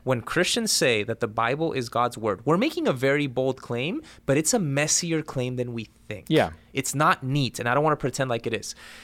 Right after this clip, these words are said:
Speaker 1: And the reason that I, I think we need to go here is because the, the converse position is not better.
Speaker 2: Right. Well, and this is what separates Christianity from things like Islam, there, where it's like
Speaker 1: Right, where it has to be blind
Speaker 2: Yeah.
Speaker 1: faith.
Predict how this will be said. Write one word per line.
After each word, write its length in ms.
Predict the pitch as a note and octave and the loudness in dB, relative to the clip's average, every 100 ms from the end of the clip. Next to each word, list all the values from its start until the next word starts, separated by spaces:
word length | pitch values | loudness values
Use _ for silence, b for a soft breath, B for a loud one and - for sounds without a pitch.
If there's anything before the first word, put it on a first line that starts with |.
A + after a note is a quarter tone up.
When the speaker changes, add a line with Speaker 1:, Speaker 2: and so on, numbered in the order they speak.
| B | B
Speaker 1:
And 120 | D3 D3 | 0 2
the 80 | |
reason 500 | D3 A#3 C4+ C4 A#3+ D#3+ | 4 2 2 0 0 0
that 180 | D#3+ | 2
I, 140 | D3 C#3+ - b b | 2 0 -8 b b
I 80 | C3+ | -4
think 240 | - F#3 | -2 -2
we 100 | F3 | 0
need 100 | E3 C#3+ | 0 0
to 60 | |
go 180 | B2 F#3 | 4 4
here 200 | G#3 D3 | 4 0
is 180 | B2 A#2+ | 0 -2
because 480 | C3 C#3+ B2+ A#2 - b b b b b | -2 2 4 2 -4 b b b b b
the, 520 | B2+ C#3 D#3 D3 C#3 - - | -12 0 4 6 6 2 -4
the 200 | C3+ D3 | 2 2
converse 560 | - F3+ A3 A#3+ F#3+ | 4 2 2 2 0
position 420 | - C#3 C#3 C#3+ C3 | 2 0 2 0 2
is 240 | E3+ G3 | 4 6
not 320 | F#3 F#3 C#3+ | 4 4 2
better. 460 | B2 F#3 A#3+ G#2+ - - | 4 4 6 2 -2 -2
Speaker 2:
Right. 200 | B2+ G2+ - _ | 2 2 0 _
Well, 80 | D#3 | 4
and 100 | E3+ | 8
this 140 | F#3+ F#3+ | 8 6
is 80 | D3+ | 4
what 160 | B2+ | 4
separates 400 | - D3+ B2 G#2 | 4 2 2 2
Christianity 480 | - A#2 A2+ A2 F#2+ | 0 0 2 0 0
from 300 | G2 F#2 F#2 | -4 -6 -2
things 180 | G#2+ F#2 | -2 -2
like 160 | E2 | -2
Islam, 380 | B2 - C#2+ G1+ - | -2 -2 -4 -6 -10
there, 260 | - G2 D#2 | -4 -2 0
where 140 | F2+ | 0
it's 140 | F2 F#2+ | 0 2
like 100 | C#3+ | 0
Speaker 1:
Right, 220 | B2+ - | 0 -2
where 200 | C#3+ D#3 | 4 4
it 60 | |
has 280 | - G3+ G3 | 4 2 2
to 100 | F3+ | 2
be 100 | D#3 | 0
blind 300 | C3+ C3+ G#2+ | 0 2 4
Speaker 2:
Yeah. 160 | A#2 | 4
Speaker 1:
faith. 120 | G2+ | 4